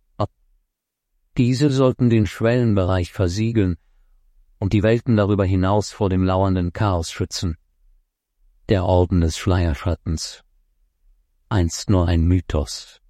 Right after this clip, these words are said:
flüsterte in den dunklen Ecken von Ellingham. Diese wurde für Ethan zur Realität, die er akzeptieren musste.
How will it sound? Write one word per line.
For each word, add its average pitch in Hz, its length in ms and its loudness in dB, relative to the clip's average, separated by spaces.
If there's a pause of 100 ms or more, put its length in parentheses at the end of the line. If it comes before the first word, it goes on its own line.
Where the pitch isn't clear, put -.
flüsterte 95 500 -2
in 87 140 0
den 85 180 0
dunklen 87 400 -2
Ecken 90 260 -4
von 85 200 -2
Ellingham. 87 540 0 (1160)
Diese 110 320 2
wurde 104 300 4
für 104 380 -2
Ethan 107 500 -2
zur 95 300 0
Realität, 92 920 -2 (360)
die 92 120 0
er 92 100 0
akzeptieren 92 720 -2
musste. 76 480 -4